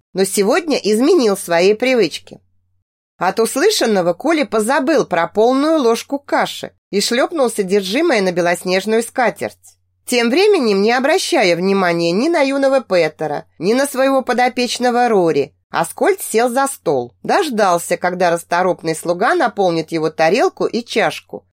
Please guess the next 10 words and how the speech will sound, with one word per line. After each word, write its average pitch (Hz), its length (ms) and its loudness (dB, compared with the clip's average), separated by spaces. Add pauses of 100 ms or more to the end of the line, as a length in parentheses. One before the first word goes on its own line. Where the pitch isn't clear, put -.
(140)
и 208 160 0
не 202 100 4
спеша 196 460 -2
принялся 254 520 2
поглощать 175 640 -2
горячую 226 540 0
пищу, - 480 -8 (220)
с - 120 -6
удовольствием 247 800 0
жмурясь. 160 640 -6